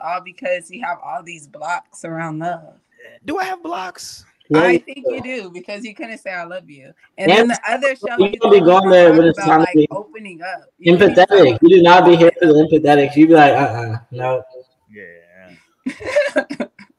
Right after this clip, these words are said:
Speaker 2: It ain't something I do, bro. It ain't my get down. You know what
Speaker 3: I
Speaker 2: I'm
Speaker 3: can
Speaker 2: saying?
Speaker 3: admit, like, empathy is a hard thing, you know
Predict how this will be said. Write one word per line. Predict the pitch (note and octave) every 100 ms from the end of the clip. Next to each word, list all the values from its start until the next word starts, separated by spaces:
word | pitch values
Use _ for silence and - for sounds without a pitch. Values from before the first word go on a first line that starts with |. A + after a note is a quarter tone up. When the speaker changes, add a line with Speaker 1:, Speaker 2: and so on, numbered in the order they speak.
| _ _ _
Speaker 2:
It | G#2
ain't | A#2+
something | - D3+ D3+
I | D3+
do, | D3+ F3+ F#3+ D#3
bro. | C3 D#3 D#3+
It | D#3+
ain't | E3 E3
my | E3 D#3+
get | D#3 F3 C3+
down. | C#3 B2+ A#2 A2
You | B2 C3+
know | C3+
what | C3+
Speaker 3:
I | G#3
Speaker 2:
I'm | B3+
Speaker 3:
can | A#3
Speaker 2:
saying? | F3+
Speaker 3:
admit, | E3+ F#3
like, | F3+ E3+ -
empathy | F#3 A3 A3 G#3 E3+
is | D#3
a | D3
hard | C#3 - C#3+ D3 C#3 -
thing, | C#3 D#3 C#3 A2 A2
you | C3
know | A#2+ A#2+ C3+